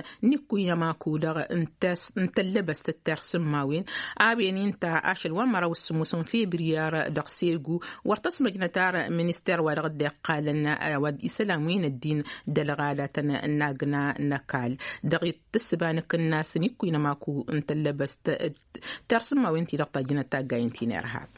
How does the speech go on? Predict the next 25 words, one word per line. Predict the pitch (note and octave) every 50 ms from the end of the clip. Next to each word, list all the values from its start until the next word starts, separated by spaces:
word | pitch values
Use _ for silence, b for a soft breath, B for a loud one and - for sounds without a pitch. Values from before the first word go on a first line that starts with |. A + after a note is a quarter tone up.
| B B B B B B B B
دارتا | D3+ D#3+ F3+ F3 F3 - G#3 E3+
وينا | E3+ F3 F3 F3+ F#3
ناكيس | F#3 F3 E3 D#3+ - - F#3 F3 - - - - - _ _
كو-، | - A#3
كينيا | - - G3+ - - D4+ D4 C#4 C#4 C#4+ C#4+
بعد | B3+ F3+ D#3+ D#3 D3+ D3+
قول | D3+ - - F#3 F3 F3+
نسيل | F3 D#3+ - - F3+ E3+ E3+
مداست | E3 D#3+ E3 E3+ E3+ - - -
مدريد | F3 E3+ E3 F3+ G3 F#3+ - D#3+ F3 E3+ - _
تزجريدن | - G#3 F#3 D3+ C3 D#3+ E3 D#3+ F3+ D#3+ F3 G3 G3 - - _
تنا | - C#4+ C#4+ C4 A3+ E3+
ترفات | D#3+ - D#3 D#3 - - - F3 F3 -
سوسيتي | - - F3+ F3+ - - F#3 F3+ - F#3 F#3+
كاما | - - - D#3+ D3+ D3+ D3+ D#3+ - B B B B
سنتا | - - D#4 D4+ - G#3
تنها | F#3 G3 F#3 F#3 F3 G3
كتي | G3 - - - - F3
إيفي | F3 G3 F#3+ - D#3+ D3
ورغن | C#3+ D3+ D3 C#3+ D3 D#3 E3 D#3
كوران | D3 - - E3+ D#3+ D#3 D#3+ E3
آوين | E3+ - - F3+ F#3+ F#3 E3+ D#3
تجارس | - - D3 D3+ D3+ E3 -
تجار | - - D#3+ D#3 E3 D#3+
زلزل | D3+ - D3 C#3 A#2+ - - D#3+ D#3+